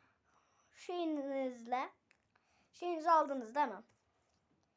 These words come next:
Şu ikisini şu üste gelecek, şu alta gelecek şekilde şöyle koyuyoruz. Üst üste koyuyoruz. Ondan sonra burada iki tane bant lazım olacak.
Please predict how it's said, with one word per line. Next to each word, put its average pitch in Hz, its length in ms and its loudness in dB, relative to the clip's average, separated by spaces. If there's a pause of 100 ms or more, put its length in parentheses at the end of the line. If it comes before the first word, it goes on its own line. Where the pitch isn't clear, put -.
(960)
Şu - 160 2 (160)
ikisini 320 640 0 (1300)
şu 370 160 -2
üste 370 280 4
gelecek, 269 680 0 (260)
şu - 180 -2
alta 311 300 6
gelecek 240 500 -2
şekilde 294 600 -6 (920)
şöyle 302 560 4 (340)
koyuyoruz. - 800 -4 (220)
Üst - 280 -8
üste 285 320 -8
koyuyoruz. - 680 -8 (2000)
Ondan 370 420 0
sonra 320 440 -2
burada 320 320 0
iki - 180 -4
tane 277 400 0
bant 262 340 2
lazım 202 400 -4
olacak. 202 400 -12